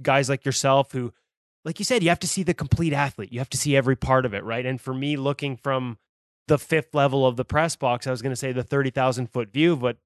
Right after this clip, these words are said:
yeah, in some buildings, quite frankly, it's like that. Technique is what I can see. You're trying to build, like you said, the complete athlete. What are some of the things that you try and do when you're, when you're looking at some of the kids in the junior program or working with the goalie coaches in the junior program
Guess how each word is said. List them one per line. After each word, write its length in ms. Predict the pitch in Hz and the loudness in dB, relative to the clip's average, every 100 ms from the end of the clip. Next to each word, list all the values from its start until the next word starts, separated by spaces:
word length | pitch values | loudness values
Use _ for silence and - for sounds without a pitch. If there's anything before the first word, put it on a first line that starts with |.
| - | -12
yeah, 140 | 123 | -8
in 100 | 101 | -8
some 220 | 92 151 151 | -2 0 2
buildings, 320 | 120 113 101 | 0 -2 -2
quite 220 | 131 117 | -2 -2
frankly, 380 | 127 120 - 113 | -2 -4 -2 -4
it's 140 | 101 | 2
like 220 | 147 208 | 2 2
that. 260 | - 117 113 _ _ _ _ - | 0 -2 -4 _ _ _ _ -8
Technique 340 | 180 175 185 | -4 -2 -2
is 100 | 180 | -2
what 140 | 156 160 | 0 0
I 60 | |
can 160 | 156 139 | 0 -4
see. 420 | - - 143 - _ _ _ _ - | -4 -2 -4 -6 _ _ _ _ -2
You're 160 | 160 | 0
trying 260 | 165 156 147 | 2 0 0
to 80 | 135 | 2
build, 220 | 139 131 | 2 0
like 160 | 131 | 0
you 80 | 143 | -2
said, 400 | 123 143 131 101 | 0 2 0 0
the 80 | 131 | -6
complete 560 | - 127 - 143 143 - | -4 -6 -4 -2 -2 -2
athlete. 560 | 117 123 123 110 101 - _ _ _ - | 2 2 2 -4 -6 -10 _ _ _ 0
What 140 | 151 | 4
are 80 | 185 | 4
some 220 | 170 185 | 4 2
of 80 | 185 | 2
the 80 | 175 | 0
things 320 | - 180 185 | 0 -2 0
that 80 | 175 | -2
you 120 | 175 | -2
try 240 | - 175 175 | -2 0 0
and 160 | 180 | 0
do 240 | 170 175 160 | 4 4 4
when 180 | 156 | 2
you're, 420 | 147 147 147 139 - _ _ - | 0 0 0 -2 -6 _ _ -8
when 180 | 127 131 | -4 0
you're 200 | 131 127 | 0 0
looking 380 | 131 147 160 147 | 0 0 2 0
at 100 | - | 0
some 200 | 147 143 | 0 2
of 60 | |
the 80 | 135 | 0
kids 240 | - 143 | -2 0
in 100 | 139 | 0
the 60 | 127 | 0
junior 420 | 110 135 139 143 | 0 0 2 0
program 440 | - 143 139 139 113 | 2 2 4 0 -2
or 80 | |
working 300 | 107 131 135 | -2 -2 0
with 100 | 135 | -2
the 80 | 139 | 2
goalie 260 | 123 131 131 | 4 4 4
coaches 380 | 139 131 139 127 | -2 -4 -4 -4
in 60 | |
the 80 | 135 | -4
junior 340 | 120 135 135 | -4 -4 -4
program 560 | 127 139 135 135 135 | -2 0 0 0 0